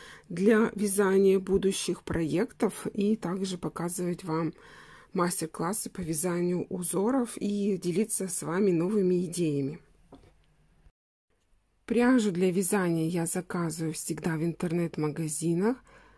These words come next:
так как считаю, что заказывать более выгодно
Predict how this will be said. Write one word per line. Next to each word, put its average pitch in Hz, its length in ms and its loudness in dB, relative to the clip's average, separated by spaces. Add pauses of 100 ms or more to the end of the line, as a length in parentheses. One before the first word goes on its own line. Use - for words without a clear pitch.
(160)
так 185 180 -2
как 170 160 -6
считаю, 175 520 -2
что 160 520 -2 (240)
заказывать 160 800 -4
более 170 540 0
выгодно 208 640 2